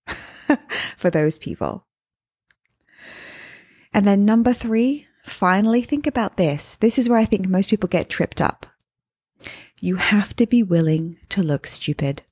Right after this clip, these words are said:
You have to be willing to be laughed at, shut down, rejected, told no, whatever it may be. Are you willing to look stupid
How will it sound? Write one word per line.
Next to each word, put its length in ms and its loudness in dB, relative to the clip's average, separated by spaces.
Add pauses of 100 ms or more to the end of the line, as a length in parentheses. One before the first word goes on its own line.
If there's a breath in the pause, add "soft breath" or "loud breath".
(1200 loud breath)
You 140 2
have 260 0
to 60 -16
be 120 4
willing 380 2
to 140 -10
be 160 2
laughed 400 0
at, 240 -2
shut 360 0
down, 300 2
rejected, 720 0
told 380 2
no, 240 4
whatever 960 -2
it 280 -2
may 140 2
be. 380 -4 (1160 loud breath)
Are 260 2
you 280 2
willing 460 0
to 160 -2
look 240 -2
stupid 680 -2